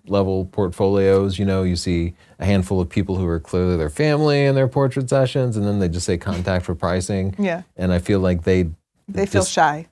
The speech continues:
Speaker 1: they're just shy about
Speaker 2: Yeah,
Speaker 1: it.
Speaker 2: don't
Speaker 1: And that's
Speaker 2: be
Speaker 1: kind of what we were
Speaker 2: shy.
Speaker 1: talking about earlier with the anxiety.
Speaker 2: Guys.
Speaker 1: For those people, you're probably better off setting some sort of price.
Speaker 2: You have to consider your competition.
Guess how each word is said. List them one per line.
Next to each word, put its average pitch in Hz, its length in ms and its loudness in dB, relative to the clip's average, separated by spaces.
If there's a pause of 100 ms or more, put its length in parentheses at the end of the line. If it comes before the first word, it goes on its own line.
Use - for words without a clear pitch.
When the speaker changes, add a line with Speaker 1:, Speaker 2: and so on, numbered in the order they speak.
Speaker 1:
they're 90 160 0
just 78 160 -4
shy - 280 -10
about - 180 -10
Speaker 2:
Yeah, - 60 -8
Speaker 1:
it. - 160 -10
Speaker 2:
don't - 20 -6
Speaker 1:
And - 80 2
that's 98 160 -2
Speaker 2:
be - 60 -12
Speaker 1:
kind 107 100 2
of 92 60 2
what 85 120 2
we 82 60 -2
were 82 80 -2
Speaker 2:
shy. 92 60 -6
Speaker 1:
talking 82 180 -2
about 71 140 -2
earlier 76 260 0
with 73 160 -2
the 71 80 -4
anxiety. 71 420 -2
Speaker 2:
Guys. 233 440 -2
Speaker 1:
For 117 120 2
those 123 300 4
people, 95 320 -2
you're 87 100 0
probably 78 300 -2
better 76 260 0
off 73 160 0
setting 67 460 -6 (500)
some 73 260 -8
sort 52 220 -12
of - 80 -16
price. - 380 -16 (880)
Speaker 2:
You 214 120 -2
have 277 280 -2
to 381 80 -8
consider 226 760 -2
your 175 160 -4
competition. - 920 -8